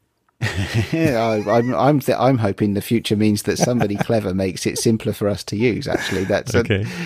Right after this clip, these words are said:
Speaker 1: that's where I'm going. I'm hoping it gets dumbed down to my level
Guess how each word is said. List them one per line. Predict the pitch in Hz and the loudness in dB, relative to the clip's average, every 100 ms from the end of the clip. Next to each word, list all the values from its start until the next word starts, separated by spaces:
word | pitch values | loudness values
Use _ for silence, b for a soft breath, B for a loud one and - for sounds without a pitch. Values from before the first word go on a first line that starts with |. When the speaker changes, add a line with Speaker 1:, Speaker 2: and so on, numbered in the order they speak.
| 160 120 - | -8 -10 2
Speaker 1:
that's | 117 120 | 2 4
where | 117 107 | 4 4
I'm | 113 98 | 4 2
going. | 98 92 | -2 -2
I'm | 101 110 | 0 2
hoping | 117 107 113 | 2 0 0
it | 104 - | -2 -2
gets | 107 - | -4 -2
dumbed | - 104 104 | 2 2 4
down | 104 104 | 2 0
to | - | 2
my | 101 104 | 2 2
level | 98 98 87 | 2 -2 -6